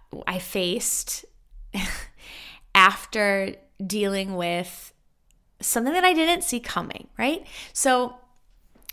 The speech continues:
when we decided to have another child earlier in the year,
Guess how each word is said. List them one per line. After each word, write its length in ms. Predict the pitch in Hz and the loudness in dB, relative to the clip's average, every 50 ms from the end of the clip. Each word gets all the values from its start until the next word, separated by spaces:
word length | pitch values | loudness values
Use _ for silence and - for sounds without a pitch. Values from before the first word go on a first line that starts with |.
| - - - - | -20 -20 -16 -10
when 580 | 220 233 240 262 262 269 269 269 269 277 - 277 - - - | -8 -4 -2 0 0 0 0 -2 -4 -6 -8 -10 -14 -20 -14
we 200 | - 220 240 247 | -10 -6 -4 -4
decided 480 | 247 240 233 - 262 214 214 220 262 247 | -2 -2 0 2 4 4 4 4 2 -2
to 80 | 285 269 | -4 -2
have 500 | 247 240 240 254 269 240 226 226 - - - | 0 2 2 2 2 0 -4 -8 -16 -14 -6
another 360 | - 220 214 208 196 196 208 | -4 -2 -2 0 -2 -2 -4
child 540 | 202 - - 165 147 151 160 170 180 175 - - | -6 -6 -8 -8 -8 -8 -8 -8 -10 -10 -10 -8
earlier 460 | 185 185 185 185 185 185 185 185 185 | -6 -6 -4 -4 -4 -4 -2 -4 -4
in 240 | 196 - 180 180 175 | -4 -4 -6 -6 -6
the 80 | 185 | -6
year, 540 | 180 170 139 - - - - - 254 269 | -8 -8 -10 -10 -10 -10 -10 -10 -12 -16